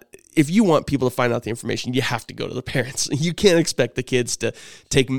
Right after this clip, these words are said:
take different things home. And so, um, so, uh, we would wanna get in front of the parents and say, "Hey, this is why we want your kid to go to winter retreat.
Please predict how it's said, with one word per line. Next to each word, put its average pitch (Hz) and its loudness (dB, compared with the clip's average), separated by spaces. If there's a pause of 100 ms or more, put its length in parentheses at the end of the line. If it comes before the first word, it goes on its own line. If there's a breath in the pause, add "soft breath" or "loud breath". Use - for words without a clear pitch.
(220)
take 127 2
different 120 -2
things 117 -2
home. 113 0
And 113 -4
so, 123 0 (340 loud breath)
um, 120 0 (360 loud breath)
so, 185 6
uh, 190 4
we 208 4
would 190 0
wanna 165 2
get 139 4
in 135 2
front 127 2
of 123 2
the 127 -2
parents 190 0
and 123 -2
say, 123 2
"Hey, 202 0
this 277 -2
is 269 0
why 175 2
we 170 2
want 160 0
your 131 -8
kid 139 -6
to 135 -4
go 135 6
to 131 2
winter 113 0
retreat. - -6